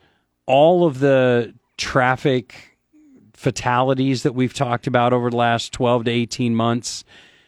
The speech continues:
just all of those things. So they want to get, uh, six more because the traffic unit is the one that's really suffered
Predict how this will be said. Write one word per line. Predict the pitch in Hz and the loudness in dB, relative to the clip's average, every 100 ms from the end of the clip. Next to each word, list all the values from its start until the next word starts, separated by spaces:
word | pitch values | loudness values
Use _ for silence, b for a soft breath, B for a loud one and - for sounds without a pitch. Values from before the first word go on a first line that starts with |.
| b b | b b
just | 160 - | -4 -2
all | 143 147 185 | 2 4 4
of | 147 | 4
those | 156 135 - | 2 0 0
things. | 151 143 - | 0 0 0
So | 143 | 0
they | 127 | 0
want | 135 143 | 0 0
to | 143 | 0
get, | 147 - | -2 -6
uh, | - 135 123 113 | -6 -2 0 0
six | - - 156 - | -4 -4 -4 -2
more | 156 143 | -2 -2
because | 131 143 120 | -2 -4 -4
the | 117 | -6
traffic | - 147 151 - 147 - | -4 0 0 0 -4 -2
unit | 127 123 113 | -2 0 -2
is | 104 | -4
the | 113 | -6
one | 110 113 | -2 -2
that's | 113 98 - | -2 -6 -6
really | 113 101 | -6 -6
suffered | - - 110 - 104 98 | -6 -4 -4 -2 -4 -4